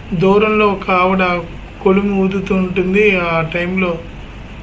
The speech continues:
చంటి, చంటి బాబు ఒళ్ళో ఉంటాడు. వాళ్ళ భర్త పిలుస్తాడు. హడావుడిగా లేస్తుంది. "బాబు మంటల్లో పడిపోతుంటే నేను మ-, మంటలో చేయి పెట్టి కాపాడాను. నా చేయి కాలితే కాలింది,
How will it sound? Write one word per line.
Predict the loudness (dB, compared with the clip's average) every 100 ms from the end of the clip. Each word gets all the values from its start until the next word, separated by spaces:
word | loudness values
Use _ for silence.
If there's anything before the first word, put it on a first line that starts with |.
| -16 -16 -16
చంటి, | -8 -2 0 -2 -6 -6 -4 -2 -4 -2 -2
చంటి | -2 -2
బాబు | 0 2 2 0 -2 -4 -4
ఒళ్ళో | -2 2 4
ఉంటాడు. | 2 0 -2 0 0 -2 -12 -14 -14 -10 0
వాళ్ళ | 2 2
భర్త | 2 0 -2 0 2 2 -2 -6 -6
పిలుస్తాడు. | -2 -2 0 2 2 0 -2 -14 -16 -14 -2
హడావుడిగా | 2 4 4 4 2
లేస్తుంది. | 2 0 -2 -6 -2 -2 -4 -6 -14 -14 -16 -14 -4
"బాబు | 2 2 2
మంటల్లో | 0 -2 -2 -2
పడిపోతుంటే | 0 -2 -2 -2 -2 -4 -2
నేను | 0 0 0 -2 -4 -10 -14 -14 -16 -14 -8
మ-, | -4 -2 0 0 0 -4 -8 -12 -8
మంటలో | -6 -4 -2 -2
చేయి | 0 -2
పెట్టి | 0 -6 -8 -4
కాపాడాను. | -2 0 2 2 0 -4 -8 -14 -16 -16 -16 -12 -4
నా | -2
చేయి | -2 2 2 2
కాలితే | 2 2 4 2
కాలింది, | 2 2 2 0 -2 -4